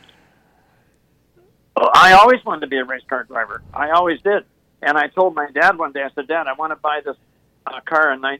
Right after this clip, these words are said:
in nineteen sixty-six or sixty-seven." I said, "I wanna buy this car." Now, I guess it was sixty-seven or sixty-eight. And he said, "Okay." He said, "So if we buy the car, then what?" He said, "Well, then I'm gonna race it." He said, "Okay, do you have a truck?"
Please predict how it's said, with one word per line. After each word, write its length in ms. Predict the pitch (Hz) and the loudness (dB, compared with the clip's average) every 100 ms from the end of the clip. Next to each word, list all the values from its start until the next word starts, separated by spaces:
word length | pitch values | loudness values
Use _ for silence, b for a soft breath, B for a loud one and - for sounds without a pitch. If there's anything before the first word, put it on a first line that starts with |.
| 135 | -12
in 160 | 135 135 | -14 -12
nineteen 340 | 135 - 139 | -14 -14 -12
sixty-six 580 | - 139 131 - 156 147 - | -10 -10 -12 -8 -6 -4 -8
or 100 | 170 | -8
sixty-seven." 560 | 147 - 131 - 151 156 | -8 -8 -10 -2 0 0
I 40 | 123 | -6
said, 100 | - | -6
"I 60 | 131 | -4
wanna 200 | 143 135 | -2 0
buy 200 | 135 135 | 0 0
this 160 | 123 - | -4 -6
car." 280 | 165 135 127 | -2 -2 -2
Now, 80 | 147 | -6
I 100 | 151 | -8
guess 120 | 160 | -10
it 60 | |
was 120 | 147 - | -12 -14
sixty-seven 600 | 156 - 127 156 139 123 | -14 -12 -8 -2 -2 -4
or 80 | 120 | -12
sixty-eight. 500 | 143 - 143 131 120 - _ _ _ 135 | -10 -10 -8 -6 -8 -14 _ _ _ -14
And 160 | 131 | -8
he 100 | 147 - | -6 -2
said, 100 | 151 | 0
"Okay." 440 | 170 156 143 175 | 0 2 -2 -2
He 100 | 104 - | -8 -4
said, 160 | 151 131 | -4 -2
"So 140 | 156 143 | -2 0
if 60 | |
we 100 | 147 | -2
buy 200 | 135 170 | 0 0
the 80 | 160 | 0
car, 240 | - 165 147 | -2 -2 0
then 180 | 160 | -4
what?" 180 | 156 117 | -6 -8
He 100 | 131 139 | -8 -10
said, 100 | 147 | -6
"Well, 80 | 151 | -4
then 80 | 160 | -4
I'm 100 | 156 | -4
gonna 160 | 156 143 | -6 -2
race 220 | 180 185 | -4 -4
it." 80 | - _ _ _ _ _ - | -12 _ _ _ _ _ -12
He 80 | 147 | -6
said, 120 | 147 | -2
"Okay, 320 | 175 160 170 | -2 -2 -4
do 80 | 147 | -2
you 40 | |
have 120 | 156 143 | -2 -2
a 60 | |
truck?" 340 | - 185 202 | -2 0 0